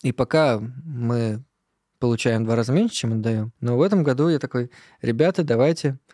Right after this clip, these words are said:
выправляться». Вся жизнь — это путь такой к дешевизне. <laughs> Там, грубо говоря, в две тысячи четырнадцатом мы записывались в Ла Пенранте на студии, э,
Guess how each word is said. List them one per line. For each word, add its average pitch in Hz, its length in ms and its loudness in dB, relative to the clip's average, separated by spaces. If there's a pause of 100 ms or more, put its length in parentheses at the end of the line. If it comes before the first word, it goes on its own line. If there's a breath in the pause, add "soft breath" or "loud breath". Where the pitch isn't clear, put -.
(220 soft breath)
выправляться». 117 800 0
Вся - 240 0
жизнь — 196 240 4
это 151 140 0
путь 165 200 -6
такой 135 320 -2
к 143 40 -8
дешевизне. 131 720 -2
<laughs> - 560 -6
Там, 135 160 2
грубо 147 200 2
говоря, 143 260 4
в - 20 0
две 143 120 -4
тысячи 143 180 -2
четырнадцатом 139 420 0
мы 131 100 0
записывались 127 640 -2
в - 0 -
Ла 170 160 4
Пенранте 165 800 0
на 139 140 0
студии, 135 520 0
э, 117 760 -8